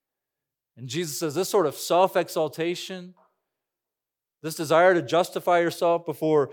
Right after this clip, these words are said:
men, it is an abomination to God."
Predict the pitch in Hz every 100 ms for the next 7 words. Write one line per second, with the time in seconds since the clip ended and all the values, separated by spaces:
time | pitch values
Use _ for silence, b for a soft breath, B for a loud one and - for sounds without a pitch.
0 | B 143 160 180 175 160 165 160 147 156
1 | 147 135 143 160 160 143 147 - 143 135
2 | 120 110 101 92